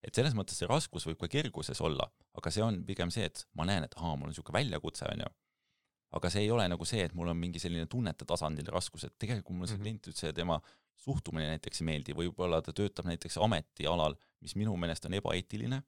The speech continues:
Speaker 1: ja siis ongi see, et aga mul on näiteks raha vaja ja siis las ta siis olla mu klient. Et siis tegelikult ma teen ise coach'ina ka kehva tööd,
Speaker 2: Mhm.
Speaker 1: sellepärast et ma olen oma mõttes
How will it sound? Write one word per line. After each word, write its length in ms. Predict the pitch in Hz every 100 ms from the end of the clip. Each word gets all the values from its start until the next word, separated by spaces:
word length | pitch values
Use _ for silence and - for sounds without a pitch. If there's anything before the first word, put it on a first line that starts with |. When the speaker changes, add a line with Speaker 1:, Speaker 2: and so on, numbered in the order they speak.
| _ _ _ _ _ _ _
Speaker 1:
ja 120 | 90
siis 200 | 90 104
ongi 200 | 107 98
see, 140 | - 85
et 140 | - _ _ _
aga 100 | 78
mul 120 | 92 101
on 60 |
näiteks 200 | 98 -
raha 240 | 107 104 67
vaja 260 | 71 - - -
ja 100 | 78
siis 200 | 85 - -
las 160 | - 90
ta 80 | 80
siis 100 | 78
olla 180 | 98 78
mu 120 | 69
klient. 480 | - 78 78 _ - _ _ _
Et 100 | 92
siis 140 | - 95
tegelikult 420 | 123 113 87 -
ma 80 | 80
teen 140 | 104
ise 200 | 107 113
coach'ina 360 | - 113 - 82 98
ka 20 |
kehva 320 | - 110 - -
tööd, 260 | 85 - -
Speaker 2:
Mhm. 260 | 98 95 107 -
Speaker 1:
sellepärast 380 | 87 90 95 -
et 120 | 87 -
ma 80 | 92
olen 320 | 95 92 92 - _ -
oma 160 | 92 92 107
mõttes 400 | 147 - 78 -